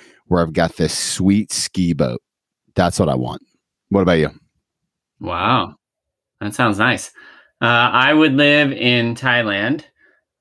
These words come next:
Speaker 2: um, actually where we used to live with our friends, and, um,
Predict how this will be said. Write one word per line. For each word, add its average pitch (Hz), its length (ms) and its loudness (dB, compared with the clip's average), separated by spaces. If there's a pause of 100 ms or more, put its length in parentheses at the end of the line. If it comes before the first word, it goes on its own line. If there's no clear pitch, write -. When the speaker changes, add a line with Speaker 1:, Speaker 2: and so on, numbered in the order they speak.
Speaker 2:
um, 101 600 -4 (360)
actually 110 320 0
where 107 180 2
we 107 140 4
used 107 180 -2
to 107 80 0
live 104 260 2
with 104 140 -2
our 95 160 2
friends, 120 460 2
and, 92 360 0 (600)
um, 95 480 -2